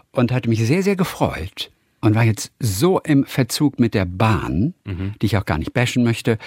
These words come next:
Speaker 1: Aber heute war es schon wirklich absurd. Das ist so einer dieser Tage, wo du denkst, ist da versteckte Kamera irgendwann? Und jetzt bin ich aber hier.
Speaker 2: Ja, du hast es geschafft.
Speaker 1: Meine Freundin Anke,
Speaker 2: Ja.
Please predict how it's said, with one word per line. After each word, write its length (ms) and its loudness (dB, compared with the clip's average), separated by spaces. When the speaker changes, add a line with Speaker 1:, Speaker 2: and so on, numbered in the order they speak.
Speaker 1:
Aber 180 2
heute 240 2
war 120 2
es 60 -4
schon 240 0
wirklich 360 -4
absurd. 640 -2
Das 200 0
ist 120 -2
so 140 2
einer 200 2
dieser 260 2
Tage, 300 0
wo 80 2
du 80 -2
denkst, 280 0
ist 180 0
da 60 4
versteckte 520 -2
Kamera 460 0
irgendwann? 400 -4
Und 100 2
jetzt 280 -2
bin 140 2
ich 140 2
aber 140 2
hier. 380 2
Speaker 2:
Ja, 280 -6
du 100 -4
hast 100 -6
es 140 -8
geschafft. 580 -8
Speaker 1:
Meine 300 2
Freundin 380 2
Anke, 560 0
Speaker 2:
Ja. 360 2